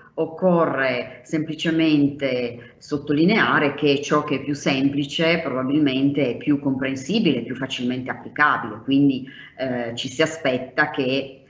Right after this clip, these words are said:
le microimprese che semplificano abbiano, eh, una applicazione, eh, diciamo più, più efficace dell'autocontrollo, perché spesso ciò che è complesso rimane ahimè sulla carta e, eh, non si traduce in una maggior sicurezza alimentare, ma,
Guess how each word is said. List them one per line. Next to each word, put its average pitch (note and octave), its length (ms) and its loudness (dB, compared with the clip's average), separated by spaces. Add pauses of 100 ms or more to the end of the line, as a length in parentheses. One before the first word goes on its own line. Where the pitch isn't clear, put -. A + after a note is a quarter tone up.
le C3 260 -8
microimprese D3+ 840 2
che B2+ 120 -8
semplificano E3 1120 0 (200)
abbiano, D3+ 920 2
eh, A#2+ 680 -4
una C#3+ 460 4
applicazione, C#3+ 1300 0 (200)
eh, A#2 240 -6
diciamo C3+ 560 2
più, C3+ 440 -4
più C3+ 140 -6
efficace C#3 640 2
dell'autocontrollo, B2+ 960 -4
perché C3 220 -8
spesso D3+ 420 -2
ciò C#3+ 140 -2
che C#3 140 -4
è C#3 40 -6
complesso C#3 880 -2 (160)
rimane C#3 400 4
ahimè C3 280 0
sulla C3 340 -4
carta B2 960 -2
e, B2+ 420 -2
eh, B2 440 -4
non D3+ 200 8
si E3 160 0
traduce C#3 1040 0
in D#3 140 4
una C#3+ 160 8
maggior C#3 440 2
sicurezza C3+ 520 -6
alimentare, C3 760 0
ma, A#2 440 -4